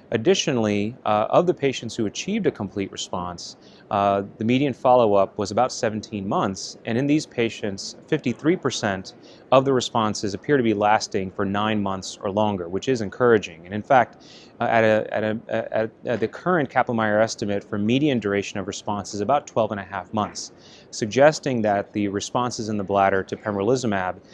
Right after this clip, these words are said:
in patients with high risk N M I B C, uh, uh, can be potentially durable.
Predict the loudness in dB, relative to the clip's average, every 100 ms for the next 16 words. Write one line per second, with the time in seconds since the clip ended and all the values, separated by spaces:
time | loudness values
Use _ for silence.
0 | -20 -10 -2 0 2 0 -2 -4 -2 2
1 | 2 2 0 -6 -6 -4 -6 -6 -4 -4
2 | -4 -4 -4 -2 -6 -12 -18 -14 -14 -8
3 | -6 -6 -8 -12 -6 -6 -6 -4 2 2
4 | 2 -4